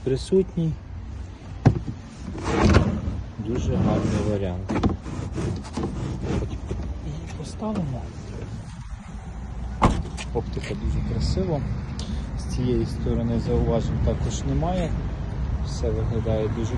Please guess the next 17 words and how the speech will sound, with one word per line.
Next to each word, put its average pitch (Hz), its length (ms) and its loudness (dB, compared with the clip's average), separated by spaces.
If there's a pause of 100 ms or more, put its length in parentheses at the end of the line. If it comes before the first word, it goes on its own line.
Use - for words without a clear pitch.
класно. 165 480 2 (1120)
Салончик. 113 640 2 (1500)
Красивий, 113 560 2 (100)
текстильний, 165 560 0
в 131 200 -6
хорошому 127 540 4
стані. 170 460 2 (720)
Зауважень 123 560 2
я 123 100 2
не 127 120 2
бачу, 160 360 2
але, 110 100 2
в 110 60 -2
принципі, 135 500 -2
вісімдесят 113 560 -6
тисяч - 360 -10
пробігу, 127 520 -2